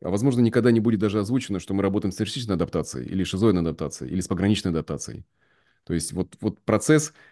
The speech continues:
без стигматизации. Это тонко, да? И сложность заключается в том, что, чтобы диагностировать, требуется время, наблюдение, э, а,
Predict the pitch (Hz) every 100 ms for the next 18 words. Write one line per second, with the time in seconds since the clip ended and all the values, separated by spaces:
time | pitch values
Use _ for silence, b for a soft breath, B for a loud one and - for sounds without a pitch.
0 | b 104 127 123 110 110 107 104 87 -
1 | 64 90 90 107 104 113 - _ _ 131
2 | 107 85 82 127 139 b b b - 117
3 | 127 123 - _ - - 175 165 104 -
4 | 98 120 131 117 113 165 170 165 120 113
5 | 87 _ _ _ _ _ _ _ _ -
6 | - 107 117 113 175 151 107 117 107 -
7 | 104 147 131 87 90 90 92 117 139 107
8 | 85 78 - 53 55 82 80 78